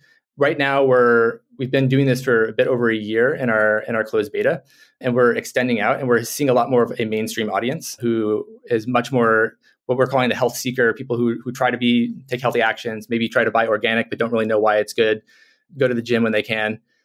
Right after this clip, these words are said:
And I think for that audience, we encountered that there was a much greater need for, for education in the metabolic health space.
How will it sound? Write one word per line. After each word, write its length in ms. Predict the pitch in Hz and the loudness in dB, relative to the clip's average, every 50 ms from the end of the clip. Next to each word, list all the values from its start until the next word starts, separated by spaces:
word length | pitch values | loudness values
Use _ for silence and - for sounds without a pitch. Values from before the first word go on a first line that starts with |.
| _ _ _ _ _ | _ _ _ _ _
And 380 | 120 117 113 110 107 107 110 | -2 0 0 2 0 0 0
I 80 | - 117 | -2 -2
think 180 | - 143 123 | -2 -2 -2
for 60 | 135 135 | 0 2
that 200 | 120 120 131 127 | 2 2 2 2
audience, 520 | 120 117 117 113 107 110 113 - - - - | 2 2 2 0 0 -2 -2 -6 -8 -6 -2
we 100 | 131 123 | 0 0
encountered 380 | 123 127 127 135 139 143 139 131 | 0 0 0 0 2 2 2 2
that 100 | 120 110 | 2 2
there 80 | 123 | 2
was 80 | 117 113 | 2 2
a 60 | 113 | 2
much 220 | 117 120 117 117 - | 2 2 0 0 0
greater 180 | 135 117 113 | 0 0 0
need 180 | 110 110 110 107 | -2 -4 -4 -2
for, 380 | - 113 107 104 104 - - - | 0 2 2 2 0 -2 -4 -4
for 240 | - 120 113 107 - 113 | 0 0 2 2 2 0
education 440 | 110 - 110 - 110 107 - - 107 | -2 -4 -4 -6 -6 -6 -4 -6 -6
in 80 | 104 | -4
the 60 | 104 | -2
metabolic 420 | 104 107 107 101 104 104 101 101 - | 0 0 0 0 0 0 0 -2 -2
health 160 | - 98 - | -4 -6 -8
space. 380 | - - - - - - - | -8 -8 -8 -8 -8 -8 -12